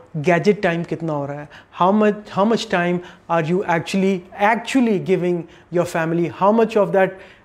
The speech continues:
that time spent is quality time? सिर्फ ठप्पे का नहीं, but are you mentally present? Are you having meaningful conversations? Have you put this device to the side? और आप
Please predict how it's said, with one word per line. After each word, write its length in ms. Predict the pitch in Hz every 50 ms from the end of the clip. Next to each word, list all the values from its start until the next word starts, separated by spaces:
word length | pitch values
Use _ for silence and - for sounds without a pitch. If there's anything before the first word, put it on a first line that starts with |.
| _ - 151
that 160 | 185 185 180 180 - -
time 320 | 208 208 233 262 - -
spent 300 | - 208 190 196 185 196 202
is 120 | 190 185 - - - - 208
quality 360 | 196 196 196 196 190 226 196
time? 300 | - 180 156 147 147 147
सिर्फ 360 | - - 208 208 196 202 - - - - - _ _ - 175 175 165 - -
ठप्पे 300 | 208 214 214 277 277 269
का 140 | 254 202
नहीं, 220 | 190 214 226 170 143 - - - - _ -
but 140 | - - -
are 260 | - - 165 165 185 208
you 100 | 233 247 208 190 190 180
mentally 400 | 165 175 185 190 190 226 226 185 -
present? 300 | 170 156 151 196 226 226 - - - - - - _ -
Are 140 | 170 180 190 202
you 240 | 214 214 214 214 208 - - -
having 260 | 170 165 175 175 165 160
meaningful 500 | 170 175 190 190 180 185 - 170 170 160 -
conversations? 680 | 156 151 156 156 147 - - 156 147 - - 196 208 196 208 - - - - - - - - 113 139
Have 200 | 185 202 220 202
you 180 | 214 240 226 214 226 - -
put 220 | 247 240 240 240 - - - - - _ _ -
this 240 | 165 196 196 - 180
device 640 | 170 180 151 160 180 214 240 226 233 - - - - - _ _ _ _ _ - 190
to 20 |
the 140 | 160 175 170 - - -
side? 380 | 233 247 240 190 170 165 143 - - - - - - - _ _
और 400 | 170 170 175 175 175 175 - - - - - -
आप 280 | 165 170 175 170 -